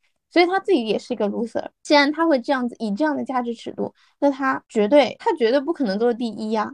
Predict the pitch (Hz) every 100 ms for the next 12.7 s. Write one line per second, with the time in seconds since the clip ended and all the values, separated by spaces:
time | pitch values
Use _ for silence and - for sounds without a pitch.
0 | - - 247 302 349 359 - 311 294 240
1 | 208 254 330 180 214 269 202 202 220 220
2 | - - 185 202 202 - - - 262 202
3 | - 269 - 254 - _ - 381 403 370
4 | 254 277 302 226 - 254 277 - 240 -
5 | 262 254 214 196 - _ _ - 262 214
6 | - _ _ _ _ 302 294 - 220 240
7 | 277 302 294 294 - 226 302 262 240 -
8 | 208 208 254 196 180 202 208 - - 240
9 | 202 180 185 - 233 240 269 254 220 247
10 | 240 214 - - _ _ _ _ 240 262
11 | 262 302 285 262 208 185 185 - _ _
12 | - 233 220 208 220 220 -